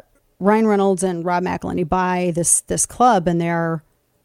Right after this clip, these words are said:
reforming it. And one of the things that one of the episodes explored, because the way that,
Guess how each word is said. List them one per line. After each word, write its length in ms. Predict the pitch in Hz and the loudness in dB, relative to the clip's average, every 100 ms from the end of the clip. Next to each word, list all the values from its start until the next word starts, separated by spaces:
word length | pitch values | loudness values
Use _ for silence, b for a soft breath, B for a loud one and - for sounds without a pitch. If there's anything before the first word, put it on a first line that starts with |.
| _ | _
reforming 600 | - 190 - 233 226 220 | 0 2 2 2 4 4
it. 40 | 175 | 2
And 140 | - | 2
one 140 | 208 320 | 4 6
of 100 | 330 | 6
the 120 | 240 | 4
things 300 | 240 220 190 | 2 0 2
that 160 | 202 - | -2 -2
one 240 | 190 196 | 0 2
of 100 | 208 | 4
the 120 | 185 | 2
episodes 500 | - 175 190 - 175 | 0 0 0 0 0
explored, 880 | 165 - - - - 175 170 165 175 - _ _ _ _ b b b | -2 -2 0 0 0 0 0 -2 -8 -14 _ _ _ _ b b b
because 420 | - 220 233 220 180 | 2 4 4 2 0
the 120 | 208 | -2
way 380 | 190 214 233 247 | 2 4 4 4
that, 360 | 208 175 - | 2 2 -2